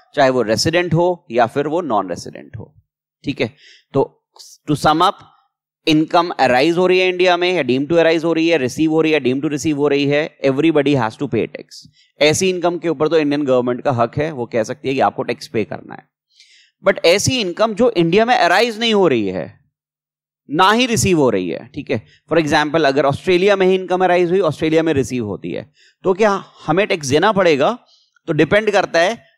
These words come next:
अगर आप एक ऑर्डिनरी रेसिडेंट हैं, तो we understand आपकी ग्लोबल इनकम टैक्सेबल होती है।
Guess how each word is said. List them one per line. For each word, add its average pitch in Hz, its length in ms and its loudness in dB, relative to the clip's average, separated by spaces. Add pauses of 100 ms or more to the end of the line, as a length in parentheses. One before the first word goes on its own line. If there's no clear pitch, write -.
(160)
अगर 170 260 2
आप 190 200 2
एक 220 100 -2 (280)
ऑर्डिनरी 233 640 4
रेसिडेंट 170 520 2
हैं, 117 500 -4 (220)
तो 139 80 -8
we 139 60 0
understand 151 420 0
आपकी 143 300 -2
ग्लोबल 156 480 0
इनकम 208 260 -4
टैक्सेबल 214 360 -4
होती 208 240 -2
है। 247 120 -8